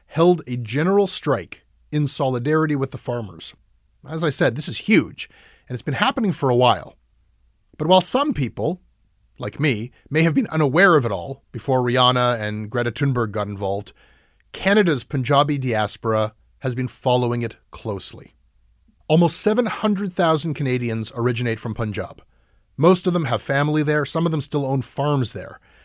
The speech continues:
So yeah, they knew about this before pop stars were tweeting about it. And one place that some of them went to for information about the farmers' protest was Baaz News.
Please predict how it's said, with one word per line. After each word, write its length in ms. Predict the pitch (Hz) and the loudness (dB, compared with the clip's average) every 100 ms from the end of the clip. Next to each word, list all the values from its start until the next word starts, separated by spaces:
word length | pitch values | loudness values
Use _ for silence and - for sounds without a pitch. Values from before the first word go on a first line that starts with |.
| _ _ _ | _ _ _
So 180 | - 143 | 0 6
yeah, 280 | 175 139 - - _ _ _ - | 8 8 4 -8 _ _ _ -8
they 160 | 113 | -4
knew 220 | 120 131 135 | -2 2 4
about 260 | 123 113 | 4 2
this 260 | 113 110 - | 0 -6 -6
before 540 | - 104 107 107 98 - - | -8 -6 -2 -2 -2 -8 -10
pop 180 | 101 - | -8 -8
stars 400 | 101 92 92 - | -8 -8 -10 -14
were 80 | |
tweeting 320 | 107 131 120 101 | -8 -4 -4 -4
about 220 | 92 92 | -8 -12
it. 100 | - - - - - _ - | -14 -20 -20 -20 -20 _ -4
And 160 | 147 147 | 2 4
one 180 | 233 | 4
place 360 | 240 180 131 120 | 4 2 2 0
that 120 | 113 | -4
some 220 | - 170 | 2 4
of 60 | 202 | 6
them 100 | 202 | 4
went 240 | 185 196 | 2 2
to 300 | - 120 127 - | -2 -4 -4 -10
for 220 | - 127 | -10 -4
information 560 | 151 147 180 160 - 180 | -2 0 2 2 0 -2
about 220 | 127 131 | -2 -4
the 100 | 151 | -4
farmers' 360 | - 185 156 | -2 0 0
protest 680 | - 117 107 104 104 - - _ _ _ _ _ _ | -2 -4 -4 -4 -4 -6 -10 _ _ _ _ _ _
was 220 | 156 156 | -2 0
Baaz 720 | 123 117 123 127 131 123 113 | 0 4 6 6 2 -2 -8
News. 640 | 120 131 117 82 - - | -2 0 0 -4 -12 -12